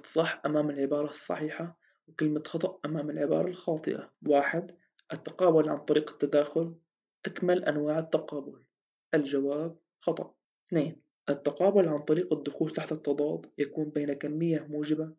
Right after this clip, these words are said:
وجزئية موجبة، الجواب: خطأ. ثلاثة، التقابل عن طريق التداخل يكون بين قضيتين لهما نفس الكيف مختلفتان بالكم، الجواب: حكم التقابل عن طريق التناقض لا يصدقان معًا ولكن قد يكذبان معًا،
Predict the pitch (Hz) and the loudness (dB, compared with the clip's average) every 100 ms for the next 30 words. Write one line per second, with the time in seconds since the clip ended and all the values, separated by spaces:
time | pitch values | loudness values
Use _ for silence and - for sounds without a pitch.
0 | _ _ _ - 156 139 - 151 151 185 | _ _ _ -6 -2 -2 2 2 2 2
1 | 202 175 143 - - _ _ - 139 135 | 2 0 -2 -4 -12 _ _ -8 -2 2
2 | 135 139 165 214 _ _ - 160 147 - | 4 2 0 -6 _ _ -4 -2 -2 -8
3 | _ _ 180 156 135 - - _ 156 151 | _ _ -2 -2 -2 -12 -14 _ -6 -4
4 | - 180 185 160 143 143 151 160 160 - | -4 2 4 4 2 -2 0 0 -4 -4
5 | 139 147 151 156 156 - 160 151 147 - | 2 2 2 -4 -4 0 2 2 0 -2
6 | 139 143 147 165 185 175 156 147 151 156 | 2 2 4 2 0 -6 -6 -4 -4 -4
7 | 160 147 - 156 175 185 - _ _ _ | -4 -6 -2 -2 -2 -4 -12 _ _ _
8 | 156 156 147 151 151 151 160 175 170 156 | -16 -2 -2 0 -4 -2 -2 -4 -8 -12
9 | 143 _ _ 139 135 139 139 156 - _ | -12 _ _ -6 0 0 0 -4 -10 _
10 | - 175 180 175 143 - 160 156 156 160 | -2 0 0 -2 -2 2 4 4 2 -2
11 | - 196 160 - 143 143 - 151 151 _ | 0 0 0 -4 0 0 2 0 -2 _
12 | _ _ - 170 170 165 151 156 151 147 | _ _ 2 4 4 2 -2 2 2 2
13 | 147 156 151 - 147 143 147 - 151 151 | 2 0 -4 -6 -2 0 -2 0 0 2
14 | 147 139 139 147 170 175 156 151 | 0 2 2 4 2 0 -4 -6